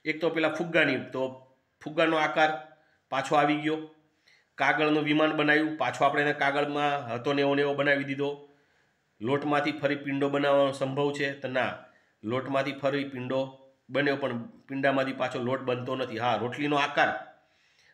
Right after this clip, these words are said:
રોટલીમાંથી પિંડ બને છે, પણ રોટલી શેકી દીધી આપણે, પછી પાછો એ પિલ્લું બની શકતો નથી. તો આના પરથી તમે શું તારણ કાઢ્યું બાળકો?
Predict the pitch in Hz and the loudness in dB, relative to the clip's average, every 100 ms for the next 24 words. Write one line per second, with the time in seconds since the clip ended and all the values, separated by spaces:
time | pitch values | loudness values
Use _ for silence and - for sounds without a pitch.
0 | - 113 131 151 160 165 156 165 165 156 | -6 -4 0 2 2 2 0 0 2 2
1 | 147 104 90 - _ _ _ 147 123 104 | 2 0 -8 -18 _ _ _ 2 2 0
2 | - - _ _ - 107 143 165 170 180 | -12 -20 _ _ -10 -4 -2 -2 0 0
3 | 175 180 143 117 113 92 87 - _ _ | 2 0 0 0 -4 -4 -10 -12 _ _
4 | _ _ _ _ - 107 127 127 120 139 | _ _ _ _ -10 -8 -2 -2 0 -2
5 | 120 123 117 123 113 113 110 - 113 113 | -4 -6 -6 -2 -2 -4 -8 -8 -2 -2
6 | 117 117 - 107 104 107 101 85 - _ | -2 -6 -16 -8 -6 -4 -8 -18 -20 _
7 | _ _ _ _ _ 131 139 165 165 165 | _ _ _ _ _ -2 2 2 2 0
8 | 160 139 165 175 165 127 120 113 107 104 | 0 2 2 0 -2 0 -2 -2 -4 -4
9 | 107 101 101 98 170 - | -4 -4 -6 -8 -14 -14